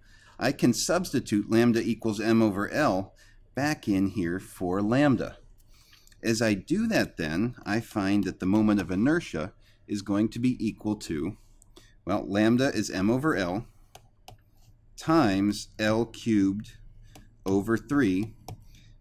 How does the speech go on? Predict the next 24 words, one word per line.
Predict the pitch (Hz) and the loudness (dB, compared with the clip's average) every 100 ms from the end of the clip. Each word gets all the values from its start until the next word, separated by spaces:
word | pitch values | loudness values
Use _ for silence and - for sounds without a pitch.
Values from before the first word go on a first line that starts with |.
| - - - - | -20 -20 -20 -6
One | 98 123 | 2 4
of | 135 | 4
my | 110 110 | 4 4
L's | 107 104 | 2 -2
is | 98 | -2
gonna | 104 92 | 0 -2
cancel | - 113 101 104 92 | -2 -4 -2 -4 -2
out, | 143 123 - | -2 -2 -2
and | 92 | -4
I'm | 95 107 | -2 0
going | 113 127 | 0 0
to | 127 | -2
get | 131 90 80 - - - _ _ _ _ _ _ _ | -6 -4 -4 -6 -16 -20 _ _ _ _ _ _ _
M | 101 95 110 131 127 - - - - | -2 0 0 -2 -6 -18 -20 -20 -6
L | 95 104 | -2 -2
squared | 127 - 101 80 76 110 - - - _ _ - - - - - - | -4 -8 -4 -4 -2 -6 -8 -20 -20 _ _ -20 -20 -20 -20 -20 -10
over | 80 80 101 | -8 -6 -8
three, | - 78 92 - - | -6 -6 -6 -8 -4
or | 98 | -2
one | 98 107 113 | 0 2 0
third | 110 101 104 | -2 -4 -4
M | 87 | -4
L | 95 98 | -4 -4
squared, | - 143 110 - | -6 -6 -6 -6